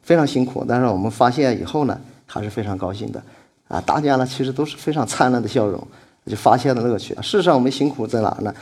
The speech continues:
早上呢就是北京时间出发，到晚上新疆时间回来。当时的路都不好走，所以我们去的话，基本上要走，要走三个半小时才能进去，三个半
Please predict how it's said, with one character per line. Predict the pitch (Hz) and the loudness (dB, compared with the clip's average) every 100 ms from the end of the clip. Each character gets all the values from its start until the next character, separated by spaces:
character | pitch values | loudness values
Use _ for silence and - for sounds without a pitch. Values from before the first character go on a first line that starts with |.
| - - _ | -18 -20 _
早 | - 110 | 2 4
上 | 156 165 | 6 6
呢 | 135 | 6
就 | 120 | 4
是 | 117 | -2
北 | 113 | -2
京 | 101 147 | 2 2
时 | 147 | 4
间 | 127 127 | 2 2
出 | - 120 | 0 0
发， | 123 - - _ _ _ | -2 -2 -12 _ _ _
到 | 117 | 0
晚 | 117 104 | 2 4
上 | 139 | 2
新 | 120 127 | 2 0
疆 | 127 127 | 2 2
时 | 123 | 0
间 | 123 110 | -4 -4
回 | 95 | -4
来。 | 104 - - - _ - | -4 -6 -12 -20 _ 2
当 | 156 | 2
时 | 165 | 4
的 | 135 | 2
路 | 156 151 | 4 2
都 | |
不 | 123 117 | 0 -2
好 | 120 123 | 0 0
走， | - - - | -2 -10 -14
所 | - 131 | -4 0
以 | |
我 | 117 | 2
们 | 113 143 | 0 -2
去 | - 185 | 0 0
的 | 139 | 2
话， | 127 | 0
基 | 127 - - | -2 -6 -6
本 | 247 185 | 2 4
上 | 143 | 6
要 | 139 | 4
走， | 135 104 110 - - _ | 2 -2 -4 -14 -20 _
要 | 151 | 2
走 | 156 | 2
三 | 110 156 170 | 2 2 4
个 | |
半 | 180 180 | 6 6
小 | 131 95 | 4 0
时 | |
才 | 104 | -2
能 | 107 | -4
进 | 104 120 | -2 -4
去， | 107 - | -4 -8
三 | 110 131 | -2 2
个 | 143 | 4
半 | 151 | 2